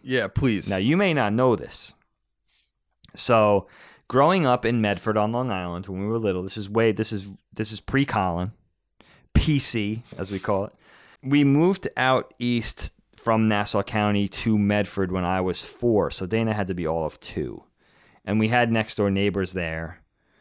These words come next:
Speaker 2: who had kids, and her, Dana's friend Kim lived next door. She must have been around Dana's age if Dana was, you know, three, two or three at the time. And Kim was, like, Dana's contemporary that she grew up with right next door.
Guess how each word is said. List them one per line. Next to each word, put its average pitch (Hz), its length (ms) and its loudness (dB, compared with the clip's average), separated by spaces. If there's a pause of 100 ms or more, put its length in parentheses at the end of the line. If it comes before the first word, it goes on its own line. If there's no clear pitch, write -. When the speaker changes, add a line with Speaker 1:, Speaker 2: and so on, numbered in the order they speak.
(360)
Speaker 2:
who 135 160 0
had 139 200 2
kids, 104 540 0 (120)
and 104 440 0 (260)
her, 117 220 0
Dana's 123 460 0
friend 101 480 0
Kim 104 460 0
lived 98 360 0
next 92 340 -4
door. 131 220 2
She 143 100 -4
must 226 200 -2
have 170 40 -6
been 139 140 0
around 107 240 0
Dana's 92 360 -2
age 92 200 -4
if - 80 -16
Dana 95 240 -2
was, 87 320 -6
you 95 100 -4
know, 82 140 -4
three, 87 340 -6
two 92 220 -6
or 80 40 -4
three 73 220 -8
at 67 80 -6
the 65 80 -10
time. 57 400 -12 (560)
And 104 320 0
Kim 147 300 2
was, 113 200 2
like, 104 280 0
Dana's 101 580 0
contemporary 90 800 -4
that 82 220 -6
she - 180 -4
grew 82 240 -6
up 80 140 -10
with 71 100 -8
right 69 140 -6
next - 220 -14
door. - 240 -12